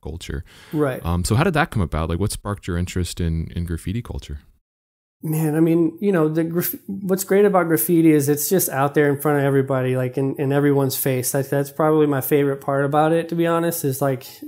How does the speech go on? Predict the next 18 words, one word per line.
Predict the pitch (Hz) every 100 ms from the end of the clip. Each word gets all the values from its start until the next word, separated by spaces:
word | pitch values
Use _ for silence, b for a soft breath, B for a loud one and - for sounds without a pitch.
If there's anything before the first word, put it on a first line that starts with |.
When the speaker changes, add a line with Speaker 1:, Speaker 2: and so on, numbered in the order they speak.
| -
Speaker 2:
it's | 151 135 - -
unapologetic | 147 143 - 147 143 139 143 143 139 139 -
in | 135
the | 135
sense | - 143 143
that | 135
it's, | 127 - -
it's | 143
in | 151 143
your | 139
face. | 143 139 139 - - b b b b
And, | 135 135 127 135
you | 139
know, | 135 135 - 151
people | - 160 156
are |
gonna | 151 151
be | 139 147 143 139